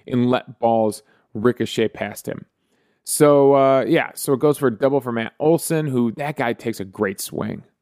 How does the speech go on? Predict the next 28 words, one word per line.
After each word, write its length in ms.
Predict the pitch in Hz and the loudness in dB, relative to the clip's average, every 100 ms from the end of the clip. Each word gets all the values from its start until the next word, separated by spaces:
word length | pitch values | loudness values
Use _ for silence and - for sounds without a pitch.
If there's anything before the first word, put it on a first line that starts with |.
| _ _ | _ _
Man, 300 | 156 175 156 | -8 -6 -6
he 140 | 120 127 | -6 -4
just 200 | 120 117 | -4 -2
has 140 | 107 | -4
a 60 | 104 | -4
great 380 | - 107 104 | -4 -2 -2
swing. 400 | - 107 107 104 - _ _ _ - | -6 -6 -6 -6 -12 _ _ _ 0
Jed 220 | 151 151 | 0 2
Lowry 400 | 156 160 170 165 | 2 2 2 2
with 160 | 143 | 0
the 80 | 131 | -2
ridiculous 760 | 113 110 _ 214 185 180 165 117 | -4 -4 _ -6 0 2 2 0
bloop 300 | 117 131 123 | 2 2 2
single 380 | - 113 113 | -2 -2 0
then. 240 | 110 117 117 | 0 -2 -2
He 120 | 160 | -4
should 320 | - - 220 | -4 0 2
have 100 | 196 | 2
gotten 220 | 151 127 | 0 -4
out 200 | 110 113 | -4 -2
of 100 | 113 | 0
it. 100 | 117 | 0
Should 300 | 120 - 202 | -4 -4 0
have 140 | 180 139 | 0 -2
only 260 | 147 151 127 | -4 0 0
been 260 | 127 123 | 0 -2
one 260 | 117 117 110 | -2 -2 -2
run. 280 | 107 104 | -2 -4